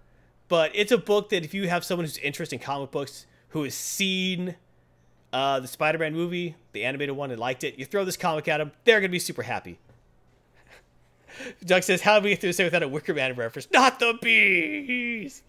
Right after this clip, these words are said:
Exactly. I think Spider Noir actually says, "Not the bees," at one point in here, which honestly is just the best. Uh, Zahn says, "Likes the sexy half-naked vampires." Well, that was the last book.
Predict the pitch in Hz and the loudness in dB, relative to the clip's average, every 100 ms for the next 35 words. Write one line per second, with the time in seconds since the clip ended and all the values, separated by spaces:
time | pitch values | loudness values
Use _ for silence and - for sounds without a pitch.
0 | - _ _ _ 104 131 156 160 165 143 | -20 _ _ _ -14 -2 2 2 0 -2
1 | 87 _ _ _ _ _ _ - - 208 | -4 _ _ _ _ _ _ -20 -20 -6
2 | 269 - _ _ _ _ _ _ _ _ | -4 -4 _ _ _ _ _ _ _ _
3 | _ - - - 180 - 180 190 370 277 | _ -20 -20 -20 -20 -2 0 2 2 0
4 | 294 269 208 226 226 - 185 208 190 165 | 2 2 4 4 2 0 0 0 0 0
5 | 170 143 147 165 151 117 120 101 131 120 | -2 -4 -8 -6 -6 -6 -6 -6 -8 -8
6 | 92 104 90 85 _ 147 143 - 131 127 | -12 -14 -14 -14 _ -8 -8 -10 -8 -8
7 | 120 117 101 95 90 - 98 - - 73 | -8 -8 -8 -12 -14 -12 -12 -12 -14 -14
8 | - - _ - _ _ _ _ _ _ | -16 -20 _ -20 _ _ _ _ _ _
9 | - - - 156 170 170 214 214 233 208 | -20 -20 -2 2 4 6 4 4 4 2
10 | 185 170 196 - 160 175 151 127 135 139 | 2 0 -2 -2 -4 -4 -4 -4 -4 -4
11 | 120 82 - 170 269 226 208 165 156 - | -6 -8 -6 0 2 2 0 0 -2 -4
12 | 95 - | -12 -12